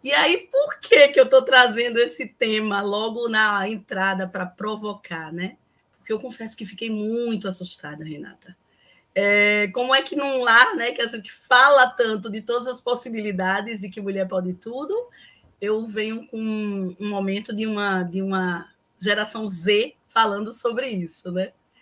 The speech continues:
E aí, por que que eu trouxe isso, né, também pra essa abertura? Tem um estudo da K P M G que diz que de cada cinco profissionais de T I,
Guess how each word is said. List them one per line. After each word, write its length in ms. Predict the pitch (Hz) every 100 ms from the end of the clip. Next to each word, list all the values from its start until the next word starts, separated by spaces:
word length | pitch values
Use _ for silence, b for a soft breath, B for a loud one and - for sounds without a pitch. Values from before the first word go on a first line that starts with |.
| b b b b b b
E 120 | 294
aí, 460 | 320 294 349 415 - _ _ _ -
por 160 | 453
que 140 | 523 -
que 60 |
eu 80 | 466
trouxe 320 | - - -
isso, 600 | 277 233 190 - 208 170 175
né, 240 | 190 214
também 320 | 254 233 208
pra 140 | 190 220
essa 120 | 208
abertura? 560 | 196 214 - 185 180 175
Tem 200 | 214 226
um 40 |
estudo 280 | 247 - 226
da 100 | 247
K 160 | 226 220
P 120 | 226
M 200 | 220 202
G 180 | 202 196
que 140 | 226
diz 400 | 190 208 214 -
que 480 | - 214 208 190 - _ _ _ _ _ _ -
de 100 | 220
cada 300 | 240 247 269
cinco 540 | 277 - 311 349 359 480
profissionais 520 | 539 494 330 294 254
de 80 | 226
T 180 | 247 196
I, 280 | 190 -